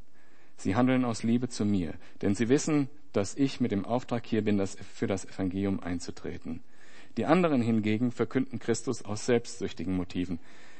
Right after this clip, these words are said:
Sie meinen es nicht ehrlich, sondern hoffen, mir in meiner Gefangenschaft noch zusätzliche Schwierigkeiten zu bereiten.“ Ja, könnte man jetzt sagen, ganz schön traurig, ne? Und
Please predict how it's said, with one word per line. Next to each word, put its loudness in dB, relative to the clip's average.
Sie 2
meinen 6
es 0
nicht 4
ehrlich, 2
sondern 0
hoffen, 0
mir 4
in 0
meiner 0
Gefangenschaft -2
noch -2
zusätzliche -4
Schwierigkeiten -4
zu -6
bereiten.“ -2
Ja, 0
könnte -2
man 2
jetzt -2
sagen, 2
ganz 0
schön 2
traurig, 0
ne? -4
Und -2